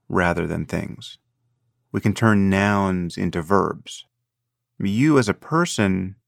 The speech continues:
are not really a thing. You're a process. You're a stream of actions and experiences.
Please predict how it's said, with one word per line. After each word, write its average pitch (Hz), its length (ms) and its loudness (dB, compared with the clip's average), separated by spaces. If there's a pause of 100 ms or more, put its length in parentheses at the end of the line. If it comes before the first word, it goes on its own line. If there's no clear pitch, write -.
(540)
are 117 140 0
not 156 280 0
really 123 300 4
a 98 80 2
thing. - 440 -4 (440)
You're 107 160 0
a 95 60 -2
process. - 720 -2 (500)
You're 101 120 0
a 95 60 -4
stream 120 680 2
of 85 100 -2
actions - 800 -6 (240)
and 92 140 -2
experiences. 87 800 -2